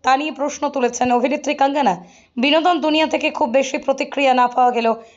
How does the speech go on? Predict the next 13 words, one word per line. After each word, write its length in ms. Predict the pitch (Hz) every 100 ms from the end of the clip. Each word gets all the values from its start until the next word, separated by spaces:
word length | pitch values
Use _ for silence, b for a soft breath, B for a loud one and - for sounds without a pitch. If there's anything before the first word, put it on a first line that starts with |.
| _
কিছু 240 | 277 -
মানুষ 320 | 285 277 294 -
কঙ্গনার 380 | 285 269 269
সমর্থনে 560 | 262 269 269 277 285 254
মুখ 200 | 254 254
খুলেছেন 400 | - 240 240 233
ইতিমধ্যেই। 580 | 220 220 214 180 208 196 B B B
তবে 160 | 247 262
কঙ্গনার 380 | 285 285 339 349
পাশে 320 | 302 285 311
কেন 280 | 294 285 294
বলিউড 360 | 285 277 277
নেই, 300 | 220 247 190